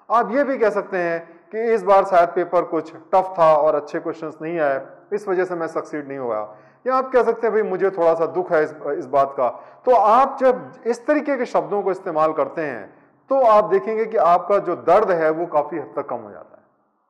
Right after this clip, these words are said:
इसी तरीके से दोस्तों, ज़िंदगी में हमारे ऐसे बहुत से लोग मिलते हैं जिससे कि हमारी अपेक्षाएं पूरी नहीं होती। हमारे परिवार के लोग हो सकते हैं, पति होते हैं, पत्नी होते हैं, बच्चे होते हैं, दोस्त होते हैं, यार होते हैं, ऑफिस में लोग होते हैं,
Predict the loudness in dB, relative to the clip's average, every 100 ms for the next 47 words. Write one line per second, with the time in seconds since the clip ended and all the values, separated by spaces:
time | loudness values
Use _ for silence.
0 | _ _ _ _ _ _ _ _ _ _
1 | _ -6 -2 0 2 0 0 2 2 0
2 | -4 -6 -6 -4 -2 0 2 2 2 0
3 | -2 -4 -4 -4 -4 -4 -8 -6 -6 -6
4 | -8 -14 -20 _ -8 -6 0 0 2 0
5 | 2 2 2 0 0 -2 -6 -6 -6 -6
6 | -6 -6 -8 -10 -14 -20 _ _ _ _
7 | 0 0 0 -2 2 4 4 0 -2 -4
8 | -6 -10 -10 -10 -6 -8 -6 -6 -6 -8
9 | -8 -8 -10 -10 -10 -10 -10 -8 -8 -6
10 | -4 -4 -4 -8 -10 -12 -16 -20 _ -4
11 | 2 2 2 -2 0 -2 0 4 4 6
12 | 2 0 -2 0 0 0 -4 -6 -4 -2
13 | -2 -4 -6 -8